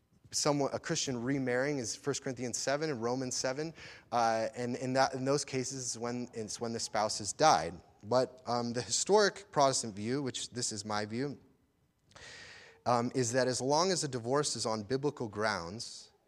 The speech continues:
namely sexual immorality or desertion, uh, by an unbeliever,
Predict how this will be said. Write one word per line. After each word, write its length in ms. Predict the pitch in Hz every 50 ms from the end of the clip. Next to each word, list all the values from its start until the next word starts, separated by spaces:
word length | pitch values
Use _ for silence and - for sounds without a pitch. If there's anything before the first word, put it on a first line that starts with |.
| _ _ _ _ _ _ _ -
namely 520 | 110 120 135 143 147 147 143 139 135 123 -
sexual 440 | - - - 135 127 - - 135 123
immorality 540 | 120 120 117 113 110 107 107 107 104 104 104
or 60 | 98
desertion, 720 | 95 95 101 98 - 113 120 120 - - 113 110 107 104 95 - _ -
uh, 140 | 95 95 92
by 180 | 87 98 98
an 100 | 98 95
unbeliever, 640 | 101 101 101 95 95 101 107 101 85 85 82 92 104